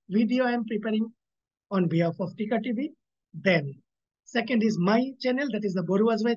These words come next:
channel, जहाँ पे आप Boruwazwai channel, जहाँ पे, जिस चैनल को आप, अ, डेली करेंसी मूवमेंट के लिए देख सकते हैं, जहाँ पे मैं डेली बेसिस में जो प्री मार्केट एनालिसिस है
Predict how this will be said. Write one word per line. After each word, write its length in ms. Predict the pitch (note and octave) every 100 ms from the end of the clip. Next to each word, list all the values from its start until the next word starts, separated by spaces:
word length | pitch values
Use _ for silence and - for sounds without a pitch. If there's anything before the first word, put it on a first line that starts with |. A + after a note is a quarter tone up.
| A3+
channel, 280 | G#3+ B3 C#4+ - _ _ -
जहाँ 240 | E3 E3+ F3
पे 160 | F#3+ G#3+ -
आप 320 | F3 E3+ F3 F3 _ _ _ _ _ _ _ _ _ _ _ _ _ _ _ _ _ _ _ _ _ _ _ _ _ _ _ _ _ _ _ _ _ _ _ _ _ _ _ _ _ _ _ _ _ _ _ _ _ G#3
Boruwazwai 440 | G#3 G#3+ G#3 A3+ A3+
channel, 200 | C4+ D4+
जहाँ 260 | G3+ F3+ F#3+
पे, 140 | A3 A#3 F#3
जिस 240 | A#3+ A#3+
चैनल 240 | G#3 F#3 F#3
को 100 | G3
आप, 160 | G3 - _ _ _ _ _ _
अ, 120 | F3+ E3 C#3
डेली 400 | G#3 A#3+ B3 C4+ F4+ _ _ _ _ _ _ _ _ _ _ _ A#3
करेंसी 380 | G#3+ A3 A#3
मूवमेंट 560 | G#3+ F3 F3 E3 F3+ F3+
के 80 | F3
लिए 180 | G3+ A#3+ D#4+
देख 140 | F#4
सकते 380 | - - - C#3+
हैं, 80 | C#3+
जहाँ 220 | G3+ G#3+
पे 120 | A#3+
मैं 160 | A#3+ G#3
डेली 280 | F3+ F#3+ G#3
बेसिस 360 | F#3+ G#3+ G#3+
में 200 | A3 G#3+ F#3+
जो 160 | F#3 F3+
प्री 160 | A3
मार्केट 360 | A3+ A3+ A3+ G#3+
एनालिसिस 600 | E3+ F3 F3 E3+ A3+
है 100 | A#3